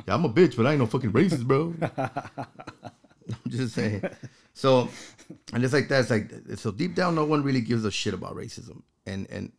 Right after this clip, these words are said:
Speaker 1: and, and that's the quote that, that, that man, Travis Frey,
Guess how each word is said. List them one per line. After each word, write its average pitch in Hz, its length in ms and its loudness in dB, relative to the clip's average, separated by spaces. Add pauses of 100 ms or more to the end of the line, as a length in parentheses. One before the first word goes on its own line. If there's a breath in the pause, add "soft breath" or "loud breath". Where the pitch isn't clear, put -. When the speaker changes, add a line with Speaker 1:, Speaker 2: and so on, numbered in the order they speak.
Speaker 1:
and, 101 200 -8
and 101 140 -6
that's 127 260 0
the 113 100 -4
quote 123 520 -4 (460 soft breath)
that, 92 280 -4 (120)
that, 92 260 -6
that 107 260 -4
man, 98 540 -2
Travis 104 420 -4
Frey, 98 520 -2